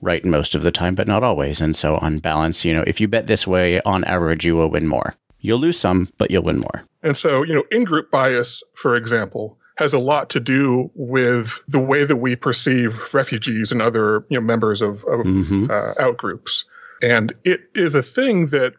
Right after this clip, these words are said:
Speaker 2: we want to try to deal with, but just thinking about it as a bias to be eliminated, I,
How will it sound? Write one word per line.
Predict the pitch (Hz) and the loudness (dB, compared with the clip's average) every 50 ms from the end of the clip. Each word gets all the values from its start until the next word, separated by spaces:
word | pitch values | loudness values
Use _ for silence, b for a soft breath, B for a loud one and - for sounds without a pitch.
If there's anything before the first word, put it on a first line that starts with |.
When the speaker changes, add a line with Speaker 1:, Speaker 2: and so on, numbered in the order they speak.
| _ | _
Speaker 2:
we | - 143 151 143 | -6 -2 -2 0
want | 127 123 147 160 160 165 | 0 2 2 0 0 -2
to | - - | -2 -4
try | 143 - - 139 135 | -4 -2 0 0 0
to | 123 127 120 | 0 -2 -4
deal | 117 117 - 180 202 214 220 180 | -6 -4 -4 0 0 0 0 2
with, | 127 113 113 104 104 123 - - - _ - | 2 0 0 0 -4 -6 -10 -14 -16 _ -2
but | 127 117 127 127 - - - | 0 0 0 -2 -6 -12 -6
just | - 185 160 - | -2 -2 -2 0
thinking | 220 208 - - 170 147 | -2 -4 -2 0 0 2
about | 131 131 131 135 | 2 2 2 2
it | 135 131 | 2 2
as | 131 120 120 | 2 0 0
a | 123 | -2
bias | - 131 135 143 147 139 139 - | -2 0 0 2 2 0 0 -2
to | - 123 | -4 -4
be | 117 120 | -2 0
eliminated, | 120 117 120 135 151 170 180 160 139 131 123 123 117 | 0 0 0 0 0 0 0 2 2 2 2 2 2
I, | 120 120 | 2 2